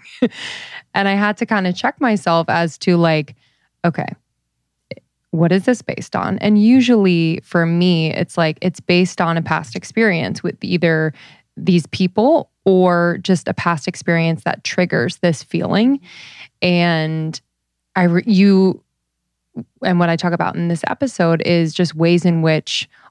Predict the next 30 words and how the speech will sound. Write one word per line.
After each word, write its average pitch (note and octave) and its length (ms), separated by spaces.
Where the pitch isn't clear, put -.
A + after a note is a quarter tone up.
also G3+ 280
that E3 160
I've D#3+ 120
been E3 120
able E3 220
to E3 140
soothe G3 400
in F3 120
the D#3 80
moment E3 600
and F#3+ 120
remind F#3 340
myself F3 300
of D3+ 100
the E3 80
truth. - 500
And F#3 160
what's F3+ 260
the F3+ 120
truth? - 460
You F#3+ 120
know, E3 160
in F3 120
that E3+ 140
moment, E3+ 320
it's E3 160
like, E3 320
"Okay, G#3 260
so F3+ 340
if - 540